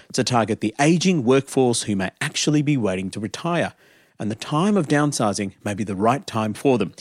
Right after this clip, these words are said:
This actually happened to a lot of public healthcare workers when covid struck, or just after covid, when basically we're getting so many patients.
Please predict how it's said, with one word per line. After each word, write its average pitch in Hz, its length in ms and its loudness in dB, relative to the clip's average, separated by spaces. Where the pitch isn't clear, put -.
This 247 160 0
actually 285 220 2
happened 190 180 2
to 131 40 4
a 135 100 4
lot 147 60 4
of 117 100 0
public 139 300 2
healthcare 151 440 2
workers 101 380 2
when 147 140 4
covid 180 420 0
struck, - 380 -2
or 107 80 4
just 160 260 0
after 139 240 0
covid, 139 440 2
when 107 180 0
basically 139 380 -2
we're 123 80 2
getting 120 220 0
so 147 260 -2
many 135 200 2
patients. 135 560 -4